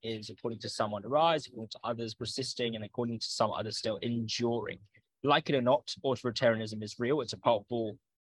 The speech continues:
phenomenon. We have to deal with it, right? We can't just say, "Oh, well, you know, yeah, let's just wish it away," or alternatively, "We love authoritarianism." I mean, one way or other, you like it, you don't like it, you still have to discover and unpack more about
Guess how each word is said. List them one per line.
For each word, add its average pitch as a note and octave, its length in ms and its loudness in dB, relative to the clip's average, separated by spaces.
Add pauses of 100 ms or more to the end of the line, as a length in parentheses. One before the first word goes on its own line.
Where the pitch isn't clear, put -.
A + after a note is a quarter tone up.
phenomenon. C3 480 4
We D3 80 2
have D#3+ 120 0
to F3 80 -6
deal A#3+ 180 2
with D3 120 2
it, - 140 -10 (720)
right? A#2+ 120 4
We C#3 80 0
can't E3 220 4
just C#3+ 120 -2
say, C#3 120 6
"Oh, E3 320 6
well, B2 400 4
you G#2 100 -8
know, G2+ 180 -6 (680)
yeah, C2+ 380 -4
let's F#2 180 -6
just - 160 -8
wish B2+ 220 2
it A#2+ 40 -4
away," B2 640 6
or G#2+ 180 -2
alternatively, G#2+ 440 -2
"We A2 160 -4
love D3 220 6
authoritarianism." F#2 720 -6 (320)
I D#3 60 0
mean, E3 120 2
one G#3 200 2
way D3+ 100 -2
or C3 60 0
other, B2 140 0
you A2+ 180 -2
like D3 240 4
it, F#3 100 -2
you A#2+ 80 0
don't B2+ 140 2
like C3 200 0
it, C3 100 -10
you C3 60 -8
still C#3 220 0
have - 280 -4
to C#3+ 220 -2 (280)
discover - 560 0
and A#2 120 -6
unpack - 380 -8 (140)
more D3+ 340 4
about G#2+ 240 -2